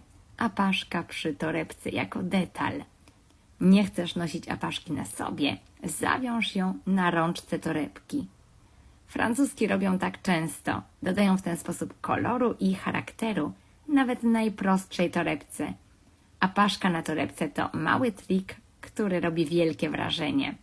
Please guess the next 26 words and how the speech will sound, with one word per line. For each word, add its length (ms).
Po 140
czwarte, 600
apaszka 580
w 80
stylu 380
chusty 640
na 140
ramionach. 560
Większa 440
apaszka 580
zawiązana 680
luźno 400
na 120
ramionach 680
jak 200
chusta. 560
To 140
idealne 600
rozwiązanie 680
na 200
chłodniejsze 720
dni 260
lub 300
na 140
letnie 360
wieczory. 640